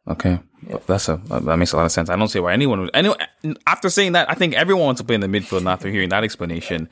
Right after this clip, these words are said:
Speaker 1: And if you didn't play in the midfield, which position would you play? You play, wanna play nine, you wanna be as, like, a, as a, you said, a left wing or right wing, and you play in the wing as
Speaker 2: Uh,
Speaker 1: well.
Speaker 2: yeah, I'd probably play on the left wing, honestly.
Speaker 1: <laughs> Really? Yeah.
Speaker 2: Yeah, actually,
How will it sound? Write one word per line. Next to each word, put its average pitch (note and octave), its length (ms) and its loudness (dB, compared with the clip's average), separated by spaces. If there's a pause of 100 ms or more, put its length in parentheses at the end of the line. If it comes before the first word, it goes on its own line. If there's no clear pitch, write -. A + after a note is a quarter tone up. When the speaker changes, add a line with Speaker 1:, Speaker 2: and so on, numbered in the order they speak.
(300)
Speaker 1:
And B2+ 120 2
if C#3+ 120 2
you E3 60 2
didn't E3+ 180 2
play F3 120 2
in E3 60 2
the D3 60 2
midfield, C3+ 320 0
which A#2+ 180 0
position G#2+ 320 -6
would F#2 140 -2
you E2+ 80 -8
play? E2+ 180 0
You E2 140 -4
play, G#2 160 2
wanna G#2 180 0
play G#2 120 -2
nine, A2 340 2
you G#2+ 60 0
wanna F#2 120 -4
be G2 120 -4
as, F2+ 100 0
like, F2 140 -4
a, E2 120 -2 (300)
as F#2+ 140 0
a, F#2+ 60 4
you A2+ 80 2
said, A#2 160 2
a F#2 60 2
left G#2+ 200 0
wing G#2 120 -4
or F#2+ 80 -2
right F#2+ 160 0
wing, F#2+ 80 -8
and F#2 100 -4
you F#2 60 -6
play F#2+ 80 -6
in F#2 60 -6
the F2+ 80 -6
wing F2+ 160 -6
as F2+ 100 -4
Speaker 2:
Uh, F#2+ 60 -4
Speaker 1:
well. F2 100 0
Speaker 2:
yeah, B2 80 0
I'd A#2 80 -6
probably F3 200 -8
play D#3 80 -8
on A#2+ 60 -12
the A2+ 60 -10
left A#2 200 -10
wing, A#2+ 160 -14
honestly. - 340 -20
Speaker 1:
<laughs> C3 220 -2
Really? F3+ 460 4
Yeah. D3 140 6
Speaker 2:
Yeah, G#3 140 0
actually, - 160 -14